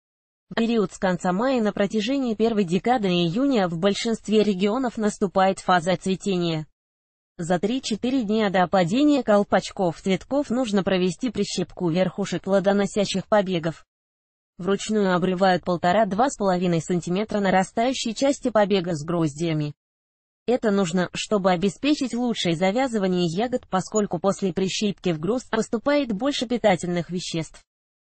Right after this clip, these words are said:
После цветения нужно внимательно обследовать виноградник и оценить два момента: как прошло завязывание ягод, какова сила роста побегов в этом году.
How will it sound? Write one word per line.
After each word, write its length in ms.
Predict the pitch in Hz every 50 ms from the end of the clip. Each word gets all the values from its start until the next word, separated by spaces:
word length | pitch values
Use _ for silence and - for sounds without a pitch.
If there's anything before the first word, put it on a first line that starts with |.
| _ _ _ _ _
После 300 | - 208 208 - 208 190
цветения 640 | - - 190 185 165 - 240 262 285 285 294 277 254
нужно 340 | 226 233 233 196 190 196 196
внимательно 640 | 196 214 226 226 220 208 190 - 202 185 185 185 180
обследовать 600 | - 170 165 - - 190 185 170 170 175 165 -
виноградник 640 | 175 170 185 190 180 196 180 180 170 185 190 - 190
и 60 | 202
оценить 500 | 196 190 - 240 226 226 214 196 - 170
два 180 | 165 180 190 185
момента: 640 | 180 175 175 185 233 269 277 - 196 160 143 -
как 160 | - 202 196 -
прошло 460 | - - 202 208 - - 214 214 196
завязывание 720 | 165 190 190 208 262 277 240 220 196 190 185 180 175 175
ягод, 400 | 160 165 208 247 240 254 - -
какова 480 | - 214 202 - 240 240 226 226 208 226
сила 340 | - - 226 208 185 185 185
роста 320 | 240 294 285 - - 220
побегов 540 | - 214 208 185 208 190 160 175 170 - -
в 20 |
этом 240 | 175 185 - 180 175
году. 320 | 160 160 147 147 143 143